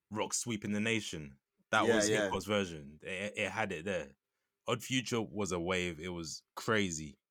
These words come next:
Speaker 1: And they do count as a group. They got an album. The
Speaker 2: Yeah,
Speaker 1: O F C
Speaker 2: I'm
Speaker 1: group.
Speaker 2: not mad at
Speaker 1: Yeah,
Speaker 2: that.
Speaker 1: yeah, yeah,
Speaker 2: Yeah,
Speaker 1: cool.
Speaker 2: yeah,
Speaker 1: 'Cause I
Speaker 2: yeah.
Speaker 1: wasn't sure if you'd be like, "No, I said no labels."
Speaker 2: Nah,
Speaker 1: Yeah, yeah,
Speaker 2: I f-,
Speaker 1: they
Speaker 2: I
Speaker 1: count, they
Speaker 2: associate, I
Speaker 1: count.
Speaker 2: thought them, they're more of a group slash collective
Speaker 1: Yeah,
Speaker 2: than a
Speaker 1: and
Speaker 2: label,
Speaker 1: that's
Speaker 2: so.
Speaker 1: another one where so many careers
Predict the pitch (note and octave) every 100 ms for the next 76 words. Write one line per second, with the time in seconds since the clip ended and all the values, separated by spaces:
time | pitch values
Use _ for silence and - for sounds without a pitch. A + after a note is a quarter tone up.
0 | _ G#2 G#2 E2 G2+ G#2+ D#3 C#3 B2 B2
1 | A2 B2+ B2+ A2+ A2 A#2 G#2+ A2 F#2 G2+
2 | _ _ _ _ _ _ - B3+ A#4+ D#4
3 | G3+ C#3+ C#3 E3 F3+ C3+ A2+ A2+ G2+ G2
4 | G#2 D3+ A#2 G#2+ G#2 A2 A#2+ G2+ A#2 G2
5 | F#2+ F#2 A2 D3 D3+ C#3+ C#3 C#3 D#3 D#3
6 | D#3+ D#3+ E3 A3 G#3+ F#3 D3 C3 A#2+ A2
7 | G#2 G#2+ F#2+ - C3+ A#2 - C#3 D3+ E3
8 | D#3 D3 C3+ D#3+ C#3 C3+ A#2+ A#2 A#2+ B2
9 | A#2+ A#2 A2 G2+ A2+ A2+ - A2 - G#2
10 | G2+ G2+ A2+ G#2 F#2 F2+ F2 F2+ F#2 F2+
11 | F2+ C3+ B2 A2+ B2 G#2+ G#2 F#2+ F#2 -
12 | - G#2 G#2 G#2 G#2 - G2 G2+ F#2+